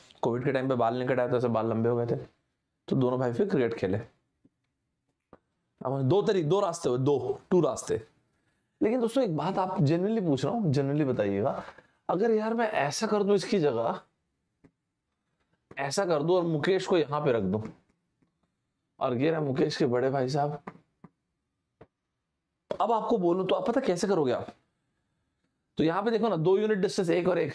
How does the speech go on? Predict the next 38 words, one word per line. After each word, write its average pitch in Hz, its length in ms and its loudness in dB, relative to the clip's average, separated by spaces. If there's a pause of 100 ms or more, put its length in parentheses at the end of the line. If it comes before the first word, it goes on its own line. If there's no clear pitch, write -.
(140)
तो 156 100 2
एक 175 140 2
रास्ता 185 280 0
ये 190 200 2
था 170 160 0
और 139 120 2
एक 151 120 2
रास्ता 156 260 0
ये 123 120 4
था। 117 120 -2 (160)
अब 165 180 -2
अगर 196 240 0 (160)
हमारा 160 360 0
लड़का 160 220 0
सिर्फ 202 260 -2
east 196 260 2
और - 80 2
north 160 300 0
जा 143 120 2
सकता - 220 -8
है, 127 40 0
गौर 147 160 2
से 170 60 -4
देखना 175 220 2
दोस्तों, - 260 -2 (800)
एक 196 300 0 (800)
रास्ता 131 300 0
ये 120 140 2
हुआ, 101 240 -2 (920)
दूसरा 165 460 2
रास्ता 143 260 -2
ये 113 120 0
हुआ, 95 220 0 (680)
तीसरा 175 320 2
रास्ता 175 280 0
इधर 135 140 0
से 127 160 -6
हुआ। - 240 -4